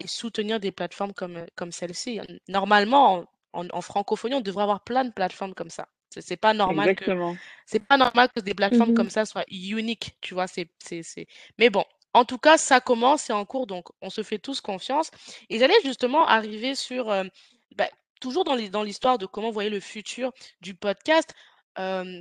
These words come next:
Speaker 1: comme je vous ai dit, on s'est rencontrés sur Clubhouse. Il y a un gros débat, euh, sur Clubhouse depuis que je suis sur Clubhouse, c'est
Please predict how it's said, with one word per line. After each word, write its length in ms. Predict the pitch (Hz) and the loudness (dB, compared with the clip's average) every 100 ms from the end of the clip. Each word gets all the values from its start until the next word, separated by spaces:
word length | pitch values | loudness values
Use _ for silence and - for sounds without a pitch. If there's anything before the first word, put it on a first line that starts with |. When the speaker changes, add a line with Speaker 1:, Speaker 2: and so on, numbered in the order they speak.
| - | -6
Speaker 1:
comme 160 | 269 285 | -4 -4
je 60 | |
vous 120 | 262 | -6
ai 40 | 226 | -6
dit, 100 | 240 | -6
on 80 | 262 | -6
s'est 140 | 196 | -6
rencontrés 480 | 190 220 220 - 220 | -6 -6 -10 -10 -10
sur 200 | - 185 | -10 -10
Clubhouse. 560 | 180 175 247 262 - - | -10 -2 0 0 -2 -14
Il 120 | - 202 | -8 2
y 60 | |
a 100 | 247 | 2
un 60 | 220 | 2
gros 500 | - 196 233 277 294 | -4 -6 0 0 0
débat, 480 | 214 214 190 226 226 - | -2 -2 0 0 -2 -8
euh, 220 | 180 170 | -6 -4
sur 200 | 175 196 | -6 -10
Clubhouse 420 | - 185 208 214 175 | -6 -2 0 -2 -4
depuis 280 | 185 - | -12 -10
que 60 | 202 | -12
je 60 | 180 | -12
suis 140 | - | -12
sur 140 | - | -14
Clubhouse, 400 | - 175 185 196 | -8 -6 -4 -4
c'est 320 | - - 190 | -6 -6 -6